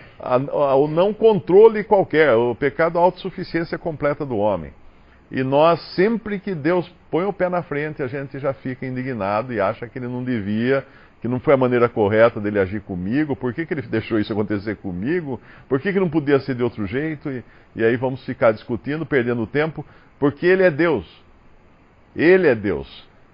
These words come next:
Ele se compadece de quem ele, no versículo,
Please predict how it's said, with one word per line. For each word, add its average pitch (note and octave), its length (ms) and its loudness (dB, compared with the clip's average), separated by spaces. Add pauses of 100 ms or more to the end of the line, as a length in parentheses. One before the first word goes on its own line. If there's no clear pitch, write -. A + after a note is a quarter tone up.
Ele D3 260 4
se - 120 -6
compadece D#3+ 720 6
de C#3+ 80 -4
quem D#3+ 180 -2
ele, E3 220 0 (220)
no B2+ 140 2
versículo, A2+ 880 0